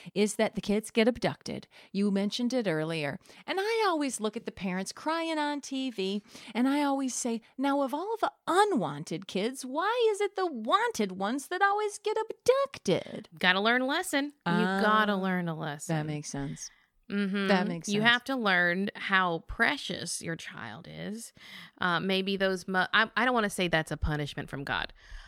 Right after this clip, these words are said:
Speaker 2: but let's entertain the idea that it is a punishment from God.
Speaker 1: Okay.
Speaker 2: The God is saying, "Well, I guess I gave you a beautiful child, and then you let it ride its bike in the street."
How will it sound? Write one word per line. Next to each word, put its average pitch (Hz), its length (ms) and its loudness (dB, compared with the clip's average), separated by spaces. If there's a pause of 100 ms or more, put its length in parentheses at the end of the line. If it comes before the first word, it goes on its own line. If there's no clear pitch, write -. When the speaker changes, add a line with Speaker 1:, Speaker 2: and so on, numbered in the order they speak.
(340)
Speaker 2:
but 247 160 6
let's 294 240 2
entertain 220 540 2
the 170 140 2
idea 156 380 0
that 165 180 2
it 202 120 2
is 277 240 0
a 170 60 2
punishment - 600 -4
from 101 180 -8
God. 62 320 -4
Speaker 1:
Okay. 180 240 -6 (400)
Speaker 2:
The 160 100 -6
God 160 300 2
is 180 100 -4
saying, 190 400 -2
"Well, 370 360 -2
I 285 100 -4
guess 330 300 -4
I 359 80 2
gave 277 320 0
you 320 120 0
a 294 60 -2
beautiful 285 460 -2
child, 339 580 -4
and 277 120 -2
then 269 180 0
you 311 260 -6
let 330 140 0
it 392 120 -6
ride 302 220 -4
its 330 160 -8
bike 320 480 -6
in 311 120 -2
the 330 60 -6
street." - 720 -4